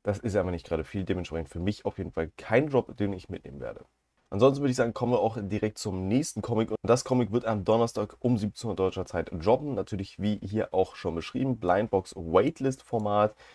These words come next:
Ansonsten, wie gesagt, siebzehn Uhr deutscher Zeit, das ganze Comic Secret Invasion, Hashtag eins natürlich wie immer mit exklusiven Review, auch Ultra Covern. Das sind aber die Cover, die wir hier an dieser Stelle sehen werden.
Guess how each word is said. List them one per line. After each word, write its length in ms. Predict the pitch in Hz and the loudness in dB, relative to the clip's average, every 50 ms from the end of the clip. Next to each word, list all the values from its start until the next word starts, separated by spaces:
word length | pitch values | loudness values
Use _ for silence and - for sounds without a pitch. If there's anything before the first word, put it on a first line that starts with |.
| _ _ - | _ _ 0
Ansonsten, 420 | - 104 123 135 139 - - 143 | 6 8 8 8 6 4 -2 -2
wie 60 | 131 139 | 0 0
gesagt, 260 | 147 139 135 131 - | 2 2 0 0 0
siebzehn 300 | - 135 127 - - 135 | 0 -2 -2 -2 -2 0
Uhr 60 | 120 | 0
deutscher 260 | 117 117 - - 95 | 0 0 0 -2 -2
Zeit, 260 | - 113 110 127 123 - - | 2 2 2 2 2 0 0
das 160 | 101 98 - | 0 0 0
ganze 220 | - 104 107 104 95 | -2 -2 -2 -4 -4
Comic 340 | - 113 110 117 110 - | -2 0 0 0 -2 -4
Secret 400 | - - - 127 120 - 113 110 | -8 -6 -4 -4 0 2 0 0
Invasion, 560 | 107 104 98 92 90 87 92 101 104 101 98 92 | 2 0 -2 0 0 2 2 2 0 0 -2 -2
Hashtag 420 | 98 92 90 - - 90 - - | 0 -2 -2 -2 -4 -8 -6 -4
eins 220 | 95 95 104 - | -4 -4 -4 -6
natürlich 320 | - 98 - - 98 90 - | -8 -10 -8 -6 -8 -8 -8
wie 60 | - | -6
immer 260 | - 113 107 98 95 | -4 -2 -2 0 0
mit 140 | 87 85 - _ - | -2 -4 -6 _ -10
exklusiven 640 | 98 - - - - - 101 92 92 98 95 90 - _ - - _ _ - | -10 -10 -10 -14 -14 -12 -12 -10 -8 -8 -10 -10 -12 _ -20 -20 _ _ -4
Review, 360 | 80 80 82 85 85 85 82 | 0 4 4 4 4 4 2
auch 180 | - - - - | 0 0 -2 -4
Ultra 320 | 82 85 82 - 82 71 | -4 -4 -2 -2 -2 -4
Covern. 460 | 71 - - - 90 104 117 113 113 - _ _ _ _ _ _ _ | -4 -4 -4 -2 2 2 2 2 2 -2 _ _ _ _ _ _ _
Das 200 | - 95 107 113 | -2 -2 0 0
sind 80 | 123 | 0
aber 180 | 85 85 101 98 | 0 0 0 0
die 80 | 95 - | 0 -4
Cover, 320 | - - 104 95 95 92 | -6 -8 -4 -2 -2 -2
die 220 | 90 - 110 110 | -2 0 0 0
wir 60 | 104 101 | 0 0
hier 140 | 95 92 | -2 -2
an 80 | 87 87 | -4 -2
dieser 160 | 87 87 90 | -2 -2 -4
Stelle 360 | 87 - - 95 90 90 82 - _ _ _ _ _ _ - | -4 -6 -6 -4 -2 -2 -4 -4 _ _ _ _ _ _ -12
sehen 580 | 78 80 85 90 87 85 78 76 71 69 76 | -6 -2 0 0 2 0 0 -2 -4 -4 0
werden. 480 | 85 95 110 139 151 147 147 139 135 | 4 6 6 6 6 4 2 0 -2